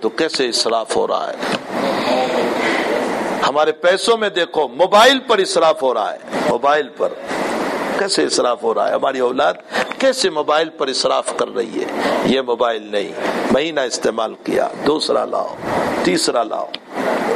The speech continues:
کپڑوں پر اسراف، جوتوں پر اسراف، نہ معلوم کتنی چیزوں پر اسراف ہو رہا ہے۔ یہاں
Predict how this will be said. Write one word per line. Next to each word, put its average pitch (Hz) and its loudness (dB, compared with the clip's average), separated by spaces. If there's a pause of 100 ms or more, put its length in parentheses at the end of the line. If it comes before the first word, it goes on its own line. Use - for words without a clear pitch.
(340)
کپڑوں 247 4
پر 175 2
اسراف، 143 0 (160)
جوتوں 269 2
پر 175 0
اسراف، 160 0 (540)
نہ 175 4
معلوم 311 2
کتنی 311 -2
چیزوں 294 2
پر 214 0
اسراف 185 2
ہو 151 2
رہا 139 0
ہے۔ 101 -10 (640)
یہاں 165 4